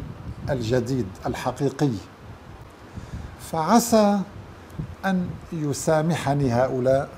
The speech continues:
عسى أن يترحموا علي، عسى أن أحظى بدعوة منهم بعد موتي، أو بكلمة طيبة، أو بدعاء يعني ينفعني في قبري. فلذلك أخي الحبيب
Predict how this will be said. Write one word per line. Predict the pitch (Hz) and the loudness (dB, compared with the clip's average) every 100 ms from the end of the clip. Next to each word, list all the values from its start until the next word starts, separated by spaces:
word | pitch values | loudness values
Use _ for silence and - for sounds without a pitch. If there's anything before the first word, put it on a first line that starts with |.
| - - - | -10 -10 -4
عسى | 147 156 165 | -4 2 2
أن | 147 143 | 2 2
يترحموا | 139 131 131 123 135 - - 123 120 107 | 2 4 4 4 4 -4 -4 -2 2 2
علي، | 113 123 123 127 - - - - - - | 2 2 2 0 -4 -10 -10 -10 -18 -10
عسى | 147 214 - 214 | 2 2 4 4
أن | 202 196 185 175 | 4 4 0 2
أحظى | 202 175 147 147 175 160 | 0 0 -2 8 8 8
بدعوة | 151 143 190 175 156 | 4 10 12 12 10
منهم | 151 160 139 127 | 6 2 2 2
بعد | 120 117 107 | 2 2 2
موتي، | 104 101 85 - - - - - - - - | 0 -2 -4 -10 -14 -16 -14 -12 -12 -12 2
أو | 185 | 4
بكلمة | 156 139 165 160 147 123 | 4 4 4 4 4 0
طيبة، | - 135 131 131 139 143 - - - - - - - - | 4 4 4 2 0 -2 -12 -20 -20 -16 -14 -14 -16 2
أو | 185 190 175 | 6 6 6
بدعاء | 190 190 202 - - - - 127 160 165 185 202 - - - - - - - - - | 4 4 0 -6 -18 -20 -12 2 6 8 8 4 -4 -12 -12 -12 -12 -16 -20 -18 -8
يعني | 170 147 139 156 151 | 2 2 2 -2 0
ينفعني | 156 139 - 147 135 120 | 0 0 4 4 4 0
في | - | -2
قبري. | 123 101 87 - - - - - - - - - - - - - - - - | -8 -8 -8 -10 -10 -10 -10 -10 -12 -14 -14 -12 -10 -12 -12 -8 -2 0 0
فلذلك | 131 120 113 160 185 180 180 | -2 -4 2 6 6 6 2
أخي | 151 - 120 | -4 -2 -2
الحبيب | - 117 110 131 | -2 -2 -2 -2